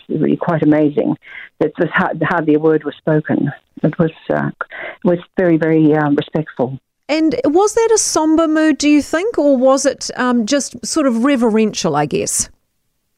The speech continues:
Speaker 1: I think both. Very somber. Everyone was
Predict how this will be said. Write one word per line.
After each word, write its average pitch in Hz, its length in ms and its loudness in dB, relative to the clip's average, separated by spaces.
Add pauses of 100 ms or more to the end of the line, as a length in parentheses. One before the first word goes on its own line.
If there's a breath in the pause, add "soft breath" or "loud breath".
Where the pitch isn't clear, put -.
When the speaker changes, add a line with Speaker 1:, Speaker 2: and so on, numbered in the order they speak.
Speaker 1:
I - 480 -6
think 262 220 0
both. 175 260 2 (100)
Very 240 200 2 (120)
somber. 165 320 2 (160)
Everyone 190 440 0
was 175 140 0